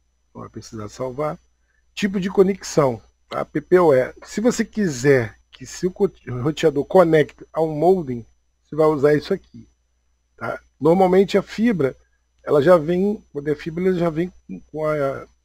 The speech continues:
M U, né? M U já pronta, você só coloca no seu roteador. Antigamente a gente usava isso aqui pra conectar nos modelos da Oi, da Vivo, enfim. Então a gente aqui vai utilizar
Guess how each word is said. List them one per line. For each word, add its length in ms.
M 300
U, 240
né? 400
M 160
U 220
já 160
pronta, 480
você 160
só 120
coloca 380
no 80
seu 160
roteador. 500
Antigamente 600
a 20
gente 220
usava 200
isso 140
aqui 160
pra 100
conectar 380
nos 140
modelos 300
da 100
Oi, 320
da 160
Vivo, 400
enfim. 340
Então 380
a 80
gente 340
aqui 140
vai 120
utilizar 680